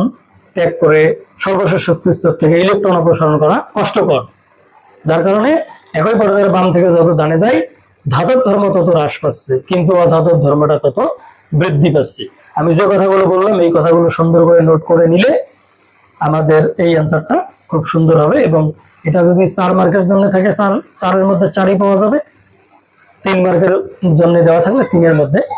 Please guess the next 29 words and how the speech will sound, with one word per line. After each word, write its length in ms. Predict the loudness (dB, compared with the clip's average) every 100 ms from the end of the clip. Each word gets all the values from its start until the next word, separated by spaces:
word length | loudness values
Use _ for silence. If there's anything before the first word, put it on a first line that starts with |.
| -6 -4
তিন 180 | -4 -4 -6 -12
পাওয়া। 180 | -8 -6 -4
তো 60 | -2 -2
এটা 160 | 0 0
ছিল 160 | 0 0
আমাদের 220 | 0 0 0
এক 120 | 0
নম্বর 200 | 0 0 0
প্রশ্ন। 200 | 0 -2 -4 -6 _ _
এখন 180 | -4 -2
আমরা 180 | 0 0 0
দ্বিতীয় 220 | 0 0
নম্বর 220 | 0 0 0
প্রশ্নে 220 | 0 0 0
যাব। 120 | -2 -6 -20 -20 _
তো 60 | -4 -2
কথা 180 | 0 0 0
হলো, 200 | 0 0 -2 -6
আপনারা 380 | -6 -2 0 0 0
দেখে 200 | 0 0 0
উপকৃত 380 | 2 0 0 0 2
হইতে 220 | 0 2 0 0
পারতেছেন 420 | -2 -2 0 0 0
কিনা 200 | -2 -2 -6 _ _ _ -6
আমাকে 260 | -4 -2 -2
অবশ্যই 340 | 0 0 -2
একটু 140 | -2 -2
কমেন্ট 240 | 0 0 2
করে 140 | 2